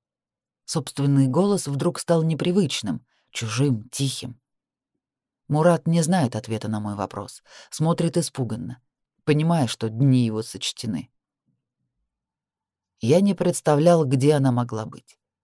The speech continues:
Последнее известное ее местонахождение — больница, куда ее доставили, и информация о выкидыше от врача, оказавшего ей экстренную помощь. В каком состоянии она была?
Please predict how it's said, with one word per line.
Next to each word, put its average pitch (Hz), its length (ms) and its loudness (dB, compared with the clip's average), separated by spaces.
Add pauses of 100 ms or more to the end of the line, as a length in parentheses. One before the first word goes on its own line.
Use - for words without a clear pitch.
(380)
Последнее 147 560 2 (100)
известное 135 460 2
ее 131 260 0
местонахождение — 131 1000 0 (340)
больница, 147 640 2 (140)
куда 120 260 0
ее 110 160 0
доставили, 104 580 -6 (520)
и 135 180 4
информация 165 640 2
о - 160 -2
выкидыше 147 460 0
от 143 120 2
врача, 135 460 -2 (360)
оказавшего 135 560 2
ей 123 240 0
экстренную 120 600 -2
помощь. - 460 -12 (1700)
В - 80 -20
каком 135 320 4
состоянии 143 580 6
она 113 200 2
была? 104 260 -4